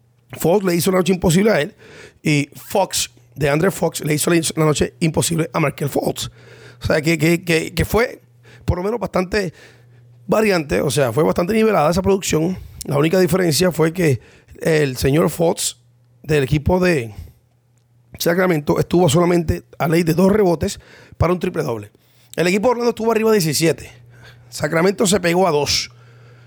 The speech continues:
Luego en el tercer parcial, otra vez Sacramento, eh, toma ventaja. Orlando recupera la ventaja, se va por siete arriba. Y faltando tres minutos estaba arriba siete. Faltando dos minutos estaba arriba siete. Faltando un minuto cincuenta y ocho,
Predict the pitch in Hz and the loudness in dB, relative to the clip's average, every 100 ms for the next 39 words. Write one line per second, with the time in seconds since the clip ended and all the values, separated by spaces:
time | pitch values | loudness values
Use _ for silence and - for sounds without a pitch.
0 | - 170 202 233 220 185 202 202 170 214 | -8 0 2 2 0 0 0 0 0 0
1 | - 233 247 214 202 233 214 185 170 202 | 2 2 2 2 2 2 2 2 2 2
2 | 214 196 - - - - 165 139 160 196 | 0 -2 -6 -20 -8 0 2 2 0 2
3 | 208 156 151 135 120 156 202 220 - - | 2 0 0 0 2 0 2 0 0 -2
4 | 170 185 165 165 220 220 208 208 180 180 | -2 0 0 2 2 2 2 0 2 2
5 | 190 165 196 202 151 175 151 104 _ _ | 2 2 2 2 4 4 2 0 _ _
6 | _ _ _ _ - 151 139 147 160 190 | _ _ _ _ -4 -2 0 0 0 0
7 | 220 220 202 180 165 - 208 208 214 214 | 2 4 4 4 2 2 2 4 4 2
8 | 170 - 160 185 190 - 160 143 123 - | 0 2 0 2 0 0 0 0 -6 -12
9 | 147 170 202 220 208 226 226 180 180 196 | -4 0 4 4 4 2 2 0 2 2
10 | 196 151 160 151 170 208 202 208 202 208 | 2 0 -4 -4 -2 0 2 2 0 0
11 | 214 190 226 240 | 0 2 2 2